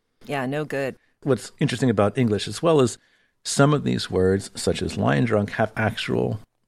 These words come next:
Speaker 2: near synonyms in the language. For instance, barley chewed, which I think comes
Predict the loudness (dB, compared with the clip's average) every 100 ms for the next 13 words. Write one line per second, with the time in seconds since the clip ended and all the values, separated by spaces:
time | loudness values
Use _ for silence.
0 | _ _ -2 2 4 4 4 0 -4 -4
1 | -4 -6 -8 -10 -2 0 2 0 0 -2
2 | -4 -2 -2 0 -2 -2 -8 -2 2 2
3 | 2 -2 -2 -2 -2 -6 -8 -16 -16 -6
4 | -4 0 -2 -2 -4 -2 -2